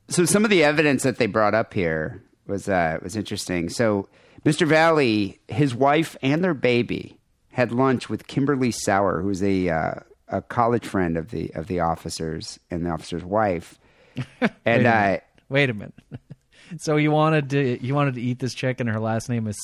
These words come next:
Speaker 2: Sauer?
Speaker 1: Sa-, Sawyer, yeah, Sauer, S A U E R, Sauer.
Speaker 2: Oh, not like S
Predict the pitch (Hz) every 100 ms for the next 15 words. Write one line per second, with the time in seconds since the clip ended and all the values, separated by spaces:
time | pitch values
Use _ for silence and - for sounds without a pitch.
0 | - 104 98 107 117 123 - _ - 98
1 | - - 98 92 95 - 98 90 - 87
2 | 92 80 - - 87 101 90 85 87 85
3 | 82 85 87 - 85 95 - _ _ _
4 | - 123 139 - 131 113 113 - 117